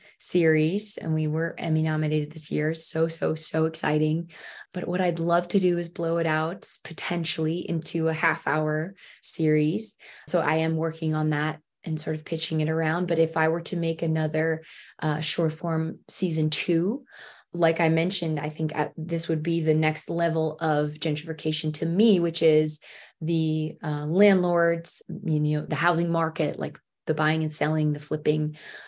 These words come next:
the developers. So we would sort of go into that and, and humanize them, because they are still humans that live in our society, and sort of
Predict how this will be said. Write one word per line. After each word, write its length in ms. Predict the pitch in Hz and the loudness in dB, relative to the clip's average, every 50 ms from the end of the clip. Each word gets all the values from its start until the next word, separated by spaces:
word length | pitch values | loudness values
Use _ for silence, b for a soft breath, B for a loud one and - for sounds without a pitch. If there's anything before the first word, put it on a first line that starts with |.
| B - | B -4
the 80 | - | -2
developers. 1000 | 151 147 156 147 170 165 170 170 160 165 - 165 156 156 156 151 151 - - - b b b b b b b b b | 0 2 4 4 6 6 6 6 4 4 2 2 2 2 2 0 -2 -6 -8 -10 b b b b b b b b b
So 320 | - - - - 170 165 160 | -6 0 2 4 6 6 6
we 160 | 156 160 160 | 6 6 4
would 140 | 156 156 156 | 2 0 0
sort 220 | - - 185 190 | 2 4 4 4
of 180 | 190 185 - - - 180 156 - | 4 2 -4 -8 -8 -8 -8 -2
go 200 | - 202 196 208 | 2 6 8 8
into 220 | 214 208 202 202 180 | 8 8 8 6 4
that 300 | 160 170 151 156 147 131 | 4 4 2 2 2 0
and, 180 | 165 160 160 160 - | 0 -2 -2 -2 -4
and 100 | - 147 | -4 -4
humanize 720 | 147 - - 180 175 180 196 214 226 226 233 240 233 233 | -4 -4 -4 -2 2 4 4 6 6 4 2 2 -2 -2
them, 220 | - 240 233 240 | -2 -2 0 0
because 480 | 233 226 220 - - 165 160 156 156 - - | 0 -2 -2 -4 -6 -6 -6 -8 -10 -12 -6
they 200 | 196 - 160 160 | -2 0 0 2
are 320 | 156 160 160 165 170 165 | 2 2 2 0 0 -2
still 260 | - - - - 160 | -4 -4 -2 -2 -2
humans 400 | 160 156 - 170 165 170 170 165 | -2 -2 -4 -4 -4 -4 -4 -4
that 100 | - 151 | -4 -4
live 140 | 156 160 151 | -2 -2 0
in 80 | 160 160 | 0 0
our 100 | 156 160 | -2 -2
society, 680 | 160 - 165 160 - 165 160 165 165 160 170 175 170 | -4 -6 -6 -4 -2 -2 0 0 0 0 0 -2 -2
and 120 | 170 160 160 | -2 -2 -2
sort 200 | - 160 160 156 | -2 0 0 0
of 180 | 156 151 151 | 0 -2 -4